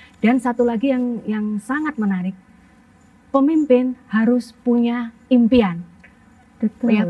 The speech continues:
Speaker 1: pasti harus punya impian, dan impian itu tujuannya untuk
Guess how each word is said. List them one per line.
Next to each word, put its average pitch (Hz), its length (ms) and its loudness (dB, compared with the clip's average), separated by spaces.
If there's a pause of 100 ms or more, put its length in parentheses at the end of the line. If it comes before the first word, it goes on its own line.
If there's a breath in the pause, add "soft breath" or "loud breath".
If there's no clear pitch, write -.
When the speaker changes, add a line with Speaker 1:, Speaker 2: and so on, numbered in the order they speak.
Speaker 1:
pasti 254 360 -2
harus 233 240 0
punya 226 280 -2
impian, 240 440 -4
dan 214 160 0
impian 220 600 -4
itu 294 600 -4 (360 loud breath)
tujuannya 226 840 2
untuk 240 400 -2